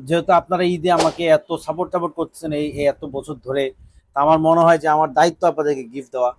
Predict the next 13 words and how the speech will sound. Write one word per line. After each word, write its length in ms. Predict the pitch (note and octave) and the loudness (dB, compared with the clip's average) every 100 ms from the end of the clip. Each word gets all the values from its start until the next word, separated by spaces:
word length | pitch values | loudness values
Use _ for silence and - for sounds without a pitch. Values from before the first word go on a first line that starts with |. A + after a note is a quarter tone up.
| _ _ - - | _ _ -6 2
তাই 140 | E3 | 4
হচ্ছে 300 | F3+ F3+ F#3+ F#3+ | 4 0 2 2
আপনাদেরকে 760 | D#3+ E3 G3 F#3+ F#3+ G3+ G3+ | 2 0 0 0 0 2 2
আজকে 480 | - E3+ - - F3+ F3+ E3 - _ - - | 2 -2 -2 -4 -2 -2 -6 -16 _ -20 -4
এই 160 | F#3 G#3+ | 2 4
ওয়াচটা 500 | G#3 F#3 F#3+ - G#3+ | 6 6 4 2 0
গিফট 280 | F#3 D#3+ E3 | 2 0 0
করতে 260 | - F#3+ F3 | 0 0 -2
চাই। 220 | D#3+ D#3 G3+ - C3 | 2 0 0 -10 -6
এটা 160 | - | -4
স্মার্ট 360 | C#3 - E3 G3 | -4 2 4 4
ওয়াচ 220 | E3+ D#3+ F#3+ - - - - | 6 4 4 -8 -18 -14 0
এবং 160 | C#3+ | 2